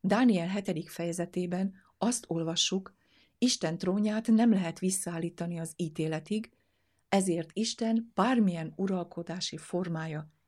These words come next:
itt a földön Krisztus visszatéréséig nem más, mint Isten árulása.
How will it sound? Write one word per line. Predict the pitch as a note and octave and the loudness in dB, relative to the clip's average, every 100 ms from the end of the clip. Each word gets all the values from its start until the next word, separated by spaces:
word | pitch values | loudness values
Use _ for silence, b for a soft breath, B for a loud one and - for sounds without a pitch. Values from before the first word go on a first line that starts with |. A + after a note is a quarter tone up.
| _ | _
itt | G#3 - E3 | -8 -6 -8
a | |
földön | D#3 - D#3+ E3+ G3+ A3+ B B _ | -8 -6 -4 -2 -2 -2 B B _
Krisztus | G3 A3+ - D#3 - | 0 0 0 -6 -6
visszatéréséig | E3+ A3 - G3 F3+ F3 E3+ - E3+ D#3 - | -4 -4 -6 -4 -4 -4 -4 -4 -6 -6 -6
nem | F#3+ G3+ F#3 | -2 0 0
más, | D#3+ E3 F#3+ - _ _ _ _ _ | -2 -6 -6 -10 _ _ _ _ _
mint | E3 D#3+ D#3 | -8 -6 -4
Isten | A#3 A3+ - G3+ F#3+ | -2 -2 -2 -6 -6
árulása. | E3+ E3 D#3+ D#3 D#3+ D#3 D#3 | -6 -6 -4 0 0 0 -4